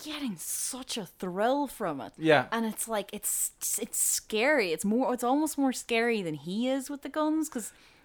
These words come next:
Speaker 1: he's kinda, like, dead inside, whereas, like, she is still a person that has not seen war but is still affected by, like, the
Speaker 2: But I
Speaker 1: violence
Speaker 2: love
Speaker 1: of
Speaker 2: it
Speaker 1: it.
Speaker 2: as well that, like, uh,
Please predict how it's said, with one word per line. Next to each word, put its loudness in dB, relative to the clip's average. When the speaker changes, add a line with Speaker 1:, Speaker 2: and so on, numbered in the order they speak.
Speaker 1:
he's -2
kinda, 2
like, -2
dead 4
inside, -2
whereas, -4
like, -4
she -2
is 0
still 4
a 4
person -2
that -4
has -4
not -2
seen 0
war 0
but -8
is -8
still -4
affected -8
by, -4
like, -8
the -18
Speaker 2:
But 4
I 8
Speaker 1:
violence 2
Speaker 2:
love 6
Speaker 1:
of 2
Speaker 2:
it 4
Speaker 1:
it. 6
Speaker 2:
as 2
well 4
that, 2
like, -4
uh, -2